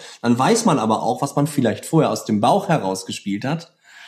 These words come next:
dass man da nicht nur die pentatonische Tonleiter gespielt hat, sondern schon die ganz normale Dur-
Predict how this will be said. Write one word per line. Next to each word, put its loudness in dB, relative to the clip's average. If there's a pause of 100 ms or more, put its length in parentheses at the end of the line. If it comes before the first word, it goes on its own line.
(680)
dass -10
man 2
da 2
nicht 2
nur 4
die 4
pentatonische 2
Tonleiter 0
gespielt -2
hat, 0
sondern 2
schon 2
die 4
ganz 0
normale 2
Dur- -2